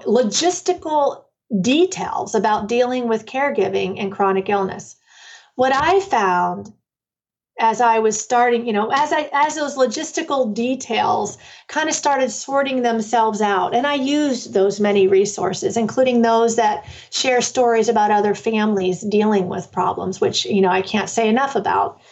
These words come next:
You know, he-, hearing other people's stories is so important.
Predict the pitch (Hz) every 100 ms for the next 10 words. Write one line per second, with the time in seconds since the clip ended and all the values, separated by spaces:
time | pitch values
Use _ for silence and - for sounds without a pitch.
0 | - _ 233 208 190 196 - - - 285
1 | 285 247 240 220 208 226 220 208 - -
2 | 226 247 208 190 190 202 - 233 220 208
3 | 240 220 208 190